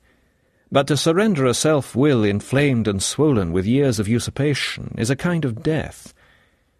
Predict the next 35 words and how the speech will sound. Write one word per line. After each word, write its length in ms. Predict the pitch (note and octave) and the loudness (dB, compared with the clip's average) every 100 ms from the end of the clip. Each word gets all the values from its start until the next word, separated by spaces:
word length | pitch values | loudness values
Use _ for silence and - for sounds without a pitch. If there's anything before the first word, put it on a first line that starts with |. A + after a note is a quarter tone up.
| _ - | _ -2
We 120 | C3+ | 2
all 200 | E3+ D#3 | 4 4
remember 360 | B2+ D3+ C#3 F#2 | 4 2 2 0
this 220 | F2+ - | -2 -4
self-will 720 | - A#2+ A#2 F2+ A#2 C#3 G2 D2+ | -2 0 0 -2 0 0 0 0
as 100 | G#2 | -2
it 100 | A2+ | 0
was 220 | A#2 G2+ | -2 0
in 100 | F#2 | -2
childhood, 600 | - B2+ G#2 - B1 - _ _ _ _ | -2 -2 -4 -6 -10 -10 _ _ _ _
the 120 | G2+ A2 | -2 2
bitter, 420 | C3+ C3 B2 A2+ | 2 2 0 -2
prolonged 640 | - A2+ A#2+ B2+ A#2 F#2+ | 0 2 4 4 2 0
rage 420 | A2 C#3 G2 F2 | 2 2 2 0
at 60 | F#2+ | -2
every 220 | G#2 A#2 | 0 -2
thwarting, 600 | - D#3 D#3 - C#2+ D2 - _ - | -2 -2 -2 -2 -4 -6 -10 _ -4
the 160 | A2+ | 0
burst 360 | C#3 D#3 A#2 A2+ | 4 4 2 -4
of 120 | - | -4
passionate 480 | B2+ A2 - G#2 G2+ _ | -2 -2 -2 -2 -4 _
tears, 460 | - E3 G2 D2 - - - | -2 0 0 -2 -6 -10 -4
the 100 | - | 0
black, 380 | B2 C#3+ B2 - | 2 2 0 -4
satanic 640 | - A#2+ - B2+ G#2+ - | -4 -2 -2 -2 -2 -2
wish 380 | A2 A#2 - - | -2 -2 -4 -6
to 100 | G2+ | -6
kill 540 | - - A#2 E2+ C2 B1+ | -6 -2 0 0 -2 0
or 180 | A2+ | 0
die 500 | G2+ G2 C#3+ A#2 D#2 | 2 0 0 0 -2
rather 360 | D#2 F#2 F#2 F2+ | -2 -2 -2 -2
than 160 | F#2+ F2+ | -2 -4
to 100 | F2 | -4
give 200 | G2 G#2+ | -2 -2
in. 360 | A2+ A#1+ - | -4 -8 -16